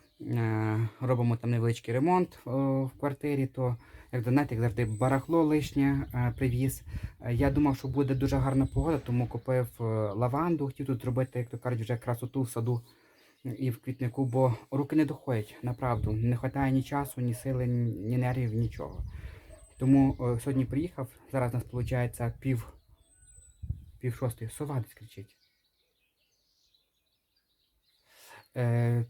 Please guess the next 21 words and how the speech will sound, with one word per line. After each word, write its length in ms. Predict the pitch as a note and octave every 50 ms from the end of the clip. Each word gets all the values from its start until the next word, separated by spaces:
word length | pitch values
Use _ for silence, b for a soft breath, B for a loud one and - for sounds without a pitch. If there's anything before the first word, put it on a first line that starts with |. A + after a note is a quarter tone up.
| _ -
пів... 360 | C3 C3+ D3 C#3 - - - b b b b b b b b _ _ _ _ _ _ _ _ _
Пів 180 | - C3 -
шостої. 520 | - - F3+ F3 - - B2 A#2 G#2+ G#2+ - _ _ _ _ _ b b b b b b b b
Ну, 100 | E3+ D#3 -
грубо 260 | C3 D3+ C#3+ C#3 C3+
кажучи, 420 | - C#3+ C#3 C#3 C3+ - C3+ B2
поки 480 | - - - B2+ - C#3+ C3+ C3+ C3+ - C3
не 280 | B2 C3 C3+ C#3 C3+
смеркає, 680 | C3 - - C3+ B2+ A#2+ - D#3 E3 E3+ D3 B2+ A#2+ A#2 - _ _ _ _ _ _ _ _ -
маємо 400 | B2 C3+ C#3 C#3 C3+ C3 B2+ B2
той 180 | A#2+ - C3+ B2
зазор 360 | B2 C3 A#2+ C3 C#3 C3+ B2+
тих, 440 | - - C3+ B2 A#2 - - - -
е, 540 | - A#2+ A#2+ A#2+ A#2+ A#2+ A#2 A#2 A#2 A#2 A#2 A2 - - _ _ _ _ -
півтори 360 | C#3 C3+ C3 - C#3 C3+ C#3
години, 520 | B2+ A#2 C3 A#2+ D3 D#3 E3 D#3 C#3 C3 - b b b b b b b b b b b b b b _ _ _ _ _ _ _ _ _ _ - - C#3
е, 160 | A#2+ A#2 A#2 -
то 80 | B2+
хочу 360 | - - C3+ C3 - C3+ B2+ A#2+
лілії 340 | A#2 B2 A#2 A#2+ B2+ C3
посадити. 760 | C3 - C#3+ C#3 - D3+ C#3 C3+ D3+ D#3 D#3 D#3 E3 E3+ D#3+